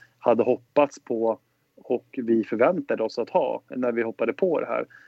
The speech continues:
Vi visste att i år skulle inte bli någon dans på rosor, men vi var väldigt införstådda i att jobbar vi hårt över tid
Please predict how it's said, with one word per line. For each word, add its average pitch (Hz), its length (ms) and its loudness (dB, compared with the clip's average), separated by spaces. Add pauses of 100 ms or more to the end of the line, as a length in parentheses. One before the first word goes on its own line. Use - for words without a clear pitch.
(120)
Vi 127 100 0
visste 147 420 4
att 165 220 0
i 131 60 2
år 135 160 2
skulle 143 280 2
inte 117 220 -2
bli 151 220 4
någon 117 160 -2
dans 113 300 -2
på - 80 -8
rosor, 117 400 -2
men 117 120 2
vi 123 100 8
var 120 120 0
väldigt 117 320 2
införstådda 113 560 2
i 110 60 4
att 110 140 0
jobbar 120 280 4
vi 151 140 4
hårt 127 420 4 (1000)
över 123 320 4
tid 139 500 2